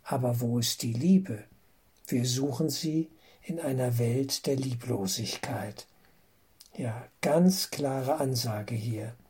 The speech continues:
Dadurch kann das Ego sich als getrennt und außerhalb seines Machers sehen und so für jenen Teil deines Geistes sprechen, der glaubt,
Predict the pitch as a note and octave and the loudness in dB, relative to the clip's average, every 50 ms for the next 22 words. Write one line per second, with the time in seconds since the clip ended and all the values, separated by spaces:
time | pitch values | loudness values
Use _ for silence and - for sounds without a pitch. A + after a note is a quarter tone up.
0 | - - - - - _ _ _ _ _ _ _ _ - - - - - _ - | -20 -20 -20 -20 -20 _ _ _ _ _ _ _ _ -20 -20 -20 -20 -20 _ -20
1 | - _ _ - - - - - - - - - - - _ - F#3+ - C#3 D#3+ | -20 _ _ -20 -20 -20 -20 -20 -20 -20 -20 -20 -20 -20 _ 0 2 4 4 4
2 | F3+ E3+ A3+ A#3+ A#3+ A3 F#3 - - - - E3+ F#3 G#3+ A#3+ A#3 A#3 G#3 F3+ - | 6 8 8 10 10 8 6 4 0 0 4 6 8 8 10 10 10 8 8 6
3 | - - - - - F3 F#3 G#3 G#3+ - - A3+ A3+ A3+ A#3 A#3+ A#3 - - - | 4 -2 -2 2 4 6 6 6 6 4 4 6 8 8 8 6 6 2 -2 -4
4 | C3+ C3+ D#3+ G3+ G3+ F#3+ - - - F3 E3+ D#3+ - - - F3+ C#3+ - - - | 0 4 4 6 4 4 4 4 4 6 6 6 4 2 0 0 0 0 -2 -2
5 | - D3+ E3 F#3+ A3 A#3 A3+ G#3+ F3+ F3 E3+ - - C#3+ D3+ F3+ G3+ F#3+ - G#3 | 4 6 8 8 8 8 6 4 2 2 2 2 4 8 8 10 8 8 6 6
6 | E3+ D3 D#3+ F3 F3+ F3+ - - - D3+ D3+ D3 C#3+ C#3 C3+ B2+ - - - - | 6 6 6 4 4 4 2 4 4 6 6 6 4 2 2 2 2 0 -2 -4
7 | - - - - F3 C#3+ D#3 F3 E3+ - - F3+ F3+ F3+ F3 - - - - D#3+ | -10 -18 -2 0 4 6 6 6 4 4 4 6 6 6 6 4 2 2 2 2
8 | D#3 D#3 D3+ C#3+ C3 A#2+ A2+ G#2 - - - - - - - D#3 C3+ C3 - F3+ | 4 4 4 4 4 2 2 -2 -4 -8 -14 -16 -6 0 0 2 2 2 4 6
9 | F3+ G3 G3 F#3+ - G3 F3 D#3+ D3 C#3 D3 D#3+ F3 F#3+ G#3+ G#3+ G#3 F#3+ F#3+ - | 8 8 8 8 6 6 6 6 4 4 4 6 8 10 10 10 8 6 6 4
10 | E3+ E3+ F3+ F#3+ F#3+ F#3 F3+ D#3 D3+ D3 C#3+ C#3 - - - D#3+ C#3 D3 D#3 D3 | 6 8 8 8 8 8 8 6 6 4 2 0 -2 0 0 2 4 4 4 4
11 | - - - C#3+ A#2+ - - - - C3 D3 D#3+ D#3 - - G3+ G#3 G#3+ G#3 - | 2 0 -2 0 0 -2 -2 -2 0 2 4 4 4 6 8 8 8 8 6 2
12 | - - - - - - - - - - F3 D#3+ D#3 B2 A2+ C#3+ C#3+ C3+ C3 C3+ | -6 -18 -20 -20 -20 -20 -20 -18 -2 4 6 6 6 6 6 4 4 6 6 8
13 | D3 F3 F#3 F#3 - - - - | 8 8 8 6 0 -6 -8 -10